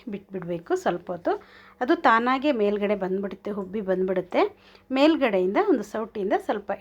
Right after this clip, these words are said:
ಎಣ್ಣೆಯನ್ನು, ನಾವು ಬಿಸಿ ಬಿಸಿ ಎಣ್ಣೆಯನ್ನು ಮೇಲ್ಗಡೆನೇ ಹಾಕ್ಕೊಳ್ಬೇಕು. ನೋಡಿ, ಈ ಥರ ಚೆನ್ನಾಗಿ ಉಬ್ಬಿ ಬರುತ್ತೆ. ಉರಿಯನ್ನು ಸ್-, ಜಾಸ್ತಿ ಇಟ್ಕೊಳ್ಳಿಕ್ಕೆ ಹೋಗ್ಬೇಡಿ, ನಿಧಾನವಾಗಿ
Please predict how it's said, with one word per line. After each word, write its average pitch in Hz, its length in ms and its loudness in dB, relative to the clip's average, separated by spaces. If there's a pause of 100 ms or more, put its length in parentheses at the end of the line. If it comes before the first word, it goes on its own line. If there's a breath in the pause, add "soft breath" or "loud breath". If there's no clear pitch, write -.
ಎಣ್ಣೆಯನ್ನು, 208 400 4
ನಾವು 190 160 0
ಬಿಸಿ 202 220 -10
ಬಿಸಿ 214 140 -6 (100)
ಎಣ್ಣೆಯನ್ನು 202 340 2
ಮೇಲ್ಗಡೆನೇ 185 500 0
ಹಾಕ್ಕೊಳ್ಬೇಕು. 170 580 -6 (760 soft breath)
ನೋಡಿ, 208 140 0 (200)
ಈ - 20 -6 (100)
ಥರ 190 120 -2 (100)
ಚೆನ್ನಾಗಿ 202 340 0 (120)
ಉಬ್ಬಿ 190 260 -4
ಬರುತ್ತೆ. 180 380 -2 (3250 soft breath)
ಉರಿಯನ್ನು 302 360 6 (320)
ಸ್-, - 80 -20 (260)
ಜಾಸ್ತಿ 220 360 0
ಇಟ್ಕೊಳ್ಳಿಕ್ಕೆ 208 480 -2
ಹೋಗ್ಬೇಡಿ, 196 320 0 (140)
ನಿಧಾನವಾಗಿ 220 560 0